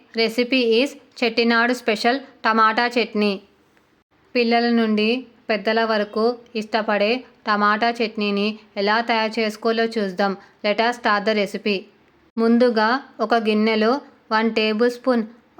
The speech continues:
ఆయిల్ వేయాలి. ఆయిల్ హీట్ అయ్యాక పొడుగ్గా కట్ చేసుకున్న వన్ మీడియం సైజ్ ఆనియన్, మూడు వెల్లుల్లి రెబ్బలను వేసుకొని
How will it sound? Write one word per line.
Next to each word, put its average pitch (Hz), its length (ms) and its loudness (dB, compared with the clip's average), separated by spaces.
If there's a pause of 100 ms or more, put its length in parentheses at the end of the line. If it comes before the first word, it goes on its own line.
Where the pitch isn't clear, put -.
(120)
ఆయిల్ 233 300 2
వేయాలి. 208 560 2 (500)
ఆయిల్ 226 440 2 (240)
హీట్ 240 320 0
అయ్యాక 214 400 0 (480)
పొడుగ్గా 226 480 2 (300)
కట్ 208 240 -2
చేసుకున్న 226 500 0 (460)
వన్ 233 220 2
మీడియం 220 400 2
సైజ్ 240 220 0 (120)
ఆనియన్, 202 380 0 (1080)
మూడు 240 280 4 (340)
వెల్లుల్లి 226 440 2
రెబ్బలను 233 480 0
వేసుకొని 214 540 0